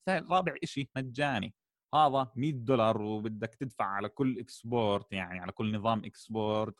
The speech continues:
أما هون مجاني، أوبن سورس أساسًا يعني. أسلوب البناء اللي له مميز يقارن بالكليك تيم فيوجن والكونستراكت، بس برضه مجاني، ما بتدفع إشي. فبهاي الشغلة بتفوق عليهن الاثنين.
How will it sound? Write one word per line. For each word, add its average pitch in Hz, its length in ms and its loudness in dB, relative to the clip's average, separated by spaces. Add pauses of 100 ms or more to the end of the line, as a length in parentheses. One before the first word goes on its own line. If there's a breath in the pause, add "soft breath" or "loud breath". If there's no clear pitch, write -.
أما 107 160 -4
هون 135 380 0 (220)
مجاني، 135 540 -2 (200)
أوبن 131 220 2
سورس 139 360 0
أساسًا 110 400 -4
يعني. 92 400 -8 (500 soft breath)
أسلوب 151 320 0
البناء 135 420 0
اللي 113 300 0
له 120 140 2
مميز 113 640 2
يقارن 107 440 2
بالكليك 98 420 -4
تيم 104 260 -2
فيوجن 120 520 2
والكونستراكت، 104 880 -2
بس - 220 -14
برضه 120 340 2 (360)
مجاني، 104 600 0
ما 175 220 -12
بتدفع 101 360 -6
إشي. - 180 -10
فبهاي 101 320 -4
الشغلة 107 340 -4
بتفوق 107 400 -2
عليهن 110 280 0
الاثنين. - 400 -4